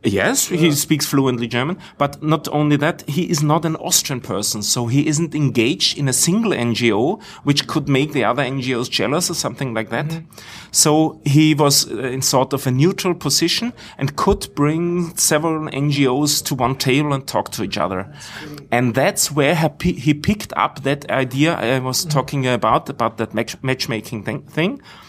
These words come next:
Speaker 1: And then he presented it to us, and we formed, um, two people were doing project management,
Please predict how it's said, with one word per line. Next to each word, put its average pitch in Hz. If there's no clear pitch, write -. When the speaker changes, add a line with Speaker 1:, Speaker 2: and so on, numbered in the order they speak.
Speaker 1:
And 135
then 185
he 196
presented 143
it 120
to 123
us, -
and 135
we 139
formed, 139
um, 110
two 196
people 185
were 143
doing 127
project 214
management, 214